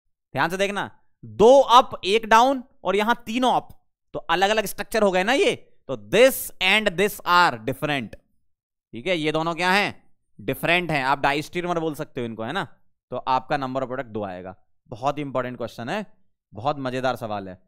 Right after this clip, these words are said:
देखने में ऐसा लगता है कि आंसर दोनों का सेम आना चाहिए, लेकिन अलग-अलग होता है। अगर ये एमईएमई ट्रांस में लगे हैं तो, तो एक आएगा, एमईएमई सिस लगे तो दो आ जाता है।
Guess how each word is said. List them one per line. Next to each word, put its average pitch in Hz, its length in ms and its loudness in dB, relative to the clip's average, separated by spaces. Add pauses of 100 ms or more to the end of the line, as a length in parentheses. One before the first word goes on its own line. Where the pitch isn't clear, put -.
(240)
देखने 135 380 -6
में 151 100 -4
ऐसा 147 160 -4
लगता 147 320 -2
है 180 180 -2 (360)
कि 131 180 -10
आंसर 131 340 -4
दोनों 131 240 -6
का 143 120 -4
सेम 131 240 -8
आना 127 180 -6
चाहिए, 160 160 -12
लेकिन 147 200 -8
अलग-अलग 110 300 -10
होता 92 240 -18
है। - 80 -20 (640)
अगर 214 280 4
ये 233 160 4
एमईएमई 226 420 0
ट्रांस 196 380 -2
में 208 100 -2
लगे 180 220 0
हैं 165 180 -4
तो, 160 120 -6
तो 180 100 -6
एक 185 180 -2
आएगा, 160 280 2 (100)
एमईएमई 175 400 -4
सिस 165 200 -8
लगे 156 200 -4
तो 151 100 -4
दो 143 140 0
आ 139 120 2
जाता 113 280 -6
है। 98 160 -12